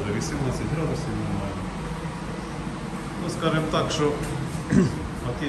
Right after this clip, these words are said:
дві дірочки, да, відкриті. Ну, правда, зараз одна відкрита, то таке давлення создається. Ну так. Доволі нормально.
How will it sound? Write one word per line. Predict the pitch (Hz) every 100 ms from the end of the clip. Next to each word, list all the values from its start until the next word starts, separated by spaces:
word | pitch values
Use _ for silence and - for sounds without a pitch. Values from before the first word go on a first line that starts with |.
| 131
дві | 135 123
дірочки, | 160 147 - - 131 -
да, | - - - -
відкриті. | - - 110 - 110 - - - - - - - - - -
Ну, | 123
правда, | 123 123
зараз | 117 127 127
одна | 127 110
відкрита, | 101 - - - - 120
то | 120 120 - - - - - - -
таке | 113 120 110 - - 110 110
давлення | 123 127 110 110 -
создається. | 104 113 113 110 - - - - - - - - - - -
Ну | - -
так. | 160 160 - - - - - - - - - - - - - - 69 - - - - - - - - - - - - - - - - -
Доволі | 135 135 131
нормально. | 135 127 123 104 101